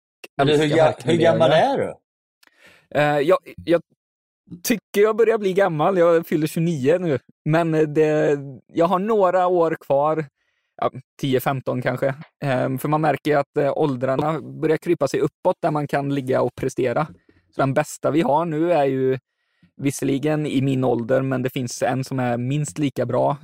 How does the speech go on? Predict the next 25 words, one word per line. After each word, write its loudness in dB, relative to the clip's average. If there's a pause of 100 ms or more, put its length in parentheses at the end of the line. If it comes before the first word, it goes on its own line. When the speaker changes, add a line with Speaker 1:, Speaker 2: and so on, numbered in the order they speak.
Speaker 2:
som -8
är -2
fyrtioett -4 (120)
i 2
år. 0 (140)
Så -12
det, -2 (440)
det 2
är 2
bra 2
att -8
vara 2
g-, -10 (720)
gammal -2
när 0
det 0
ha-, -8
handlar -4
om -4
så -6
l-, -4 (680)
konditions-, -4 (640)
eh, 0
baserade 0
idrotter. -6